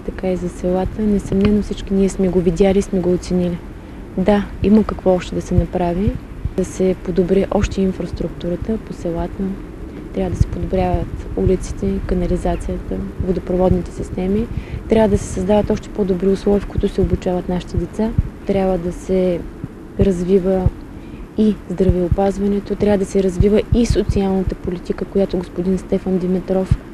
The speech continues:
много добре разработи. Трябва да я задържим и трябва да я разширим още повече. Има много нуждаещи се, които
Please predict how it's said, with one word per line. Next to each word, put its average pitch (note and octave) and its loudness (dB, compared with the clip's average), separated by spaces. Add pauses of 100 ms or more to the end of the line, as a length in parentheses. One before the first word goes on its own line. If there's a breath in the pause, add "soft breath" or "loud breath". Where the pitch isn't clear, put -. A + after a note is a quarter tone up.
(160)
много F#3+ 4
добре F#3+ 2
разработи. F#3+ 0 (400)
Трябва F#3+ 2
да F3+ -2
я F#3 2
задържим F#3 2
и G#3+ 0
трябва G3+ 0
да F#3 0
я F#3+ 2
разширим F#3 2 (320)
още - -2
повече. F3+ -2 (420 loud breath)
Има F#3 2
много F#3 2
нуждаещи F#3+ -2
се, B3+ -6 (680 loud breath)
които F#3 2